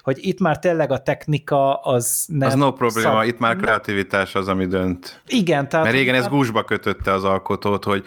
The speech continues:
Speaker 2: ők kitaláltak bármit, hát, hát nem lehetett megcsinálni. Most már bármit meg lehet csinálni, most már viszont nem találnak ki bármit.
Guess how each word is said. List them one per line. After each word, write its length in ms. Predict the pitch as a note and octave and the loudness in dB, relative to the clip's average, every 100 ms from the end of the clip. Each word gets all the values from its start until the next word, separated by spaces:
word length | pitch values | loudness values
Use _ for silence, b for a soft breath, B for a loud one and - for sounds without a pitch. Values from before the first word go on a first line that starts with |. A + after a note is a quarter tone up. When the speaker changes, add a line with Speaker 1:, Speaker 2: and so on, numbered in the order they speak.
| B B | B B
Speaker 2:
ők 100 | B2 | -2
kitaláltak 480 | A3+ G#3+ F#3+ F3+ | 0 0 0 -2
bármit, 600 | F3+ F3+ C3 C3 C3+ - - _ _ _ - | 0 2 0 -2 -4 -8 -20 _ _ _ -8
hát, 100 | D3+ | -6
hát 140 | G3+ | -2
nem 80 | A#3 | 0
lehetett 240 | F#2+ A2 | 0 0
megcsinálni. 680 | A#2 A2 - F#2 E2+ F2 F2+ B B | -2 -4 -2 0 0 0 -4 B B
Most 120 | C3 | -4
már 80 | D3 | 0
bármit 200 | A3 G3+ | 0 0
meg 100 | C3+ C3 | 0 0
lehet 160 | B2+ | 0
csinálni, 440 | - C3 B2+ C3 C3+ | 0 0 2 0 -2
most 160 | B2+ | -2
már 100 | D3+ | -2
viszont 220 | D3+ D#3+ | -2 -2
nem 100 | D#3 | -2
találnak 300 | D3+ C#3+ D3+ | 0 0 0
ki 100 | D3 | -2
bármit. 500 | D3+ C#3 G2+ F2 E2 | -2 0 0 -4 -12